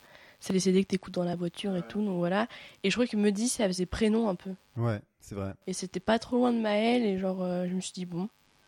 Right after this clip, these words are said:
Speaker 2: Voilà.
Speaker 1: ça peut être cool. Ça sonnait bien, et donc voilà.
Speaker 2: Ah, mais je suis d'accord, et puis, euh, l'explication est cool. Et puis ça sonne un peu mieux que le premier nom de ton groupe qui était déjà
Speaker 1: The Jack Dalton, ouais, ouais.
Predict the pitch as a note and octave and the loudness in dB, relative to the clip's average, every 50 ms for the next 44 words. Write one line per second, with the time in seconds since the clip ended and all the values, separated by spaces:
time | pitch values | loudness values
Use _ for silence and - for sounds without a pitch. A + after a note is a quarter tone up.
0 | _ - - - G3 A3+ - - - G3+ - A3 G#3 F#3 - - - - G3+ G3+ | _ -18 -16 -16 -16 -14 -4 0 0 4 6 6 4 4 2 -2 0 2 2 2
1 | B3+ - _ _ _ _ _ _ - - - - A3 G3+ - - G3+ G3+ G3 F3+ | 2 0 _ _ _ _ _ _ -20 -12 -6 -4 -2 -2 -2 -2 0 0 0 2
2 | F3+ F3+ F3+ F#3+ G#3+ A3+ - - - G3+ G3 F#3+ F3+ F3+ F3+ F3 F3 F3+ F3 D3+ | 4 4 4 4 2 0 -4 0 4 6 6 6 6 4 0 -4 -2 -2 -2 -2
3 | D#3 F3+ G2+ G#2+ B2+ C#3+ C#3 - - G#2+ G2 F#2 - G#2 G2 G2+ G2 F#2 D#2+ D#2+ | -2 0 2 2 2 2 0 0 0 2 2 2 2 2 0 2 0 -2 -4 -6
4 | - - - F#2+ F2+ E2+ D#2 D#2 F#2 F#2+ F#2 - - G#2 - G#2 F#2+ - - G#2+ | -8 -8 -6 -4 -4 -4 -4 -4 -4 -4 -4 -6 -6 -4 -4 -2 -2 -2 -2 -2
5 | G2 F2+ - - G2+ F#2 F#2 - _ _ _ _ _ _ _ _ _ _ - - | -4 -2 -2 -2 -2 -2 -4 -8 _ _ _ _ _ _ _ _ _ _ -4 -2
6 | - - F#2+ F2 - - G2+ G2+ G#2 G#2+ - - A2 G#2+ G#2+ A2 A#2 A2+ - - | 0 0 0 -2 -2 -2 0 2 2 2 4 4 4 4 6 4 4 2 2 2
7 | G#2 F#2+ F#2 F#2 F2 - - A#2 G#2+ G#2 G#2 F#2+ G#2 G#2+ G2 - - G#2+ F#2+ F#2 | 2 4 2 2 0 0 0 2 4 4 4 4 4 2 2 0 0 -2 0 0
8 | G#2 A#2 - - - G2+ G2 G2+ G#2 G2+ F#2+ G#2+ A2+ A#2 B2 - - E3+ G3 G3+ | 0 -2 -2 -2 -4 -2 0 0 0 0 0 0 -2 -2 -6 -6 0 2 2 2
9 | F#3 - A#3 A#3+ A#3 G#3 G#3+ A3+ A3 G#3 - - A#3 A3 G#3 G3 F#3 F#3 - - | 6 6 6 6 6 6 4 4 4 4 4 4 4 4 4 2 0 -2 -2 0
10 | - A3 A3 A3 A3 A3 A3 A3 A3 | 2 4 6 6 6 6 4 2 0